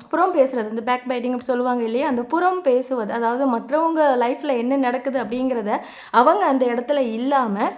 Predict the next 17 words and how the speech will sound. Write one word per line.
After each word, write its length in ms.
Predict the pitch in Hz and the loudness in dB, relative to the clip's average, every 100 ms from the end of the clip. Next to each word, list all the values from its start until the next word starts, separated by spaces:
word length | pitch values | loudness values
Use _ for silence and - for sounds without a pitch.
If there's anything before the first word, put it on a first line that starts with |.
| - - - - | -12 -20 -20 -2
so 140 | 403 | 6
அதை 300 | 359 294 403 | 8 8 4
பத்தி 460 | 440 370 370 370 294 | 2 0 0 -2 0
நாம 320 | 285 277 262 | 2 2 2
வந்து 240 | 262 277 | 2 2
கலந்து 360 | 285 262 254 254 | 2 2 2 0
பேசுறது, 680 | 254 233 233 226 208 214 214 - | 2 0 0 -2 -2 -4 -4 -6
ஆஹ், 400 | - 262 240 233 | -2 2 2 2
அதுல 340 | 226 247 254 247 | 2 2 2 2
நம்மளோட 460 | 233 240 254 247 233 220 220 | 0 0 2 2 2 0 0
ஒப்பீனியனை 640 | 220 240 302 302 269 240 220 | 2 2 2 2 2 0 -2
பத்தி 240 | 208 233 | -4 -4
சொல்றது, 680 | 233 240 226 226 208 208 233 | 0 2 2 0 -2 -4 -2
ஆஹ், 460 | 254 254 247 240 240 | 0 2 2 0 0
கமெண்ட் 340 | 247 254 254 269 | 0 0 2 0
இந்த 180 | 277 | 0
மாதிரி. 340 | 349 285 220 | 2 2 2